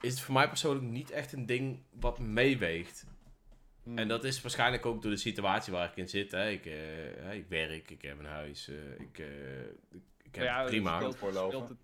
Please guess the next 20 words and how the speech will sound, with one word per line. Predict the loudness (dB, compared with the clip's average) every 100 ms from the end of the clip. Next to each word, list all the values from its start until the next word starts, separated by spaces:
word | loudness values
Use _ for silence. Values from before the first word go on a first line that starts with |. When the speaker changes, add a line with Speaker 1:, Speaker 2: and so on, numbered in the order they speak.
| -20
Speaker 3:
speelt | -8 -6 -4
het | 0
Speaker 1:
En | 2
Speaker 3:
misschien | 0 -2
ook | -2 0
wel | -2
mee | 0 0 0
dat, | -2 -6
dat | -8 -6
wij | 0 2 2
natuurlijk | -2 -8 -8 -8 -8
ook | -10 -10 -10
de | -4
meeste | -2 -4 -4 0
games, | 2 2 -4 -10
de | -8
zaakjes | -2 0 0 -4 -6
gratis | 0 0 -2 -8
krijgen. | -2 -2 -2 -6 -16 -20 _ _ -20 -18
Speaker 2:
Ja. | -14 -12 -12